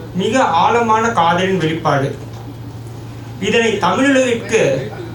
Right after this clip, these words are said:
தந்தருளிய அருமை அண்ணன் இளஞ்செழியன் அவர்களுக்கு எனது மனமார்ந்த பாராட்டுகளை தெரிவித்துக் கொள்கிறேன். "ஏன் தூய தமிழ்?" என்ற கேள்விக்கான விடையை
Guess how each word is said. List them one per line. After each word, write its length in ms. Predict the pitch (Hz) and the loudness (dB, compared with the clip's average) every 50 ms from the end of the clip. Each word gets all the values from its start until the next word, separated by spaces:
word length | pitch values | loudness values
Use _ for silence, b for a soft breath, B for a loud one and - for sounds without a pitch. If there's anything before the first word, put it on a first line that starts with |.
| - - - - - | -10 -10 -8 -4 -2
தந்தருளிய 640 | 185 202 202 202 214 214 202 202 196 202 190 147 135 135 135 - - | 0 0 2 2 2 2 2 2 2 2 2 2 0 0 -4 -6 -4
அருமை 480 | - - 185 190 220 226 226 233 214 190 | 0 0 2 2 0 0 0 0 2 2
அண்ணன் 440 | 180 170 175 180 180 156 127 - - - - - - - - - 165 | 2 2 2 2 0 0 -2 -4 -6 -10 -12 -14 -14 -14 -10 -6 -2
இளஞ்செழியன் 560 | 180 220 240 240 233 240 233 233 214 214 214 | 0 0 2 2 2 2 2 2 2 2 2
அவர்களுக்கு 640 | 175 170 170 170 175 170 165 - - 190 175 147 135 | 2 2 4 4 2 2 2 0 0 2 2 2 2
எனது 260 | 143 147 160 170 170 | 2 0 0 0 0
மனமார்ந்த 580 | 160 160 185 185 185 208 208 208 - - - 165 | 0 2 2 2 4 4 4 2 2 2 2 2
பாராட்டுகளை 440 | 170 170 170 170 165 170 170 165 | 2 2 2 2 2 2 2 2
தெரிவித்துக் 340 | - 160 160 160 160 - - | 2 0 0 0 0 -2 -2
கொள்கிறேன். 360 | 139 135 135 131 131 131 131 - - - - - - - - - - - - - - - - - - - - - - - - - - - - - - - - - - - - - - - - - - - - - - - - - - - - - - - - | -2 0 0 2 2 0 -2 -2 -6 -10 -12 -12 -14 -14 -14 -12 -12 -12 -12 -12 -14 -14 -14 -14 -12 -12 -12 -12 -12 -12 -12 -12 -12 -12 -12 -14 -14 -12 -12 -12 -12 -14 -14 -16 -16 -16 -16 -14 -14 -14 -14 -14 -14 -16 -16 -16 -16 -16 -16 -14 -14 -10 -4
"ஏன் 420 | 185 220 262 277 294 277 254 - | 0 2 2 2 2 0 0 -2
தூய 300 | 247 247 254 240 233 226 | -2 0 2 4 4 4
தமிழ்?" 320 | - 180 175 175 170 160 - - - - - - - - - - - - - - - - - - - - - - | 2 2 2 2 2 0 -2 -6 -8 -12 -12 -12 -12 -12 -14 -12 -12 -12 -12 -12 -12 -12 -12 -12 -12 -14 -6 -4
என்ற 240 | 180 185 196 220 | -2 0 0 0
கேள்விக்கான 760 | 208 202 196 214 226 240 247 254 240 - 220 202 196 190 175 | 0 2 2 4 4 4 2 0 -2 0 0 0 2 2 0
விடையை 460 | 170 170 175 175 175 175 170 151 - | 0 2 2 2 2 2 2 0 -2